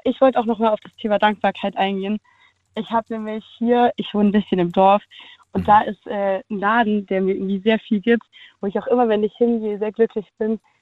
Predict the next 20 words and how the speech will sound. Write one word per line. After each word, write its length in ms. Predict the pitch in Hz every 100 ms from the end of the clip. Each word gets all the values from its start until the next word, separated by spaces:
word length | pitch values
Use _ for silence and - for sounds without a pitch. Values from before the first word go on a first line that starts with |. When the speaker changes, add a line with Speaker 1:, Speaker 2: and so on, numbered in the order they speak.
| _ -
Speaker 1:
Und 120 | 208
das 140 | 226
ist 160 | 214 -
der 100 | 214
Dorfladen 520 | 226 240 - 214 202
Schneid. 300 | - 214 214
Da 100 | 190
wollte 180 | 190 214
ich 60 | _
jetzt 160 | 214 -
mal 80 | 208
nur 140 | 208
ein 20 |
bisschen, 460 | 220 214 _ 196 196 _ _ _ _ _
ähm, 480 | 208 190 185 175 175 _ _ _ _ _ _
dankbar 420 | 220 220 - 190 185
sein. 280 | 190 190 - -
Da 120 | 226
gibt, 220 | 220
das 100 | 254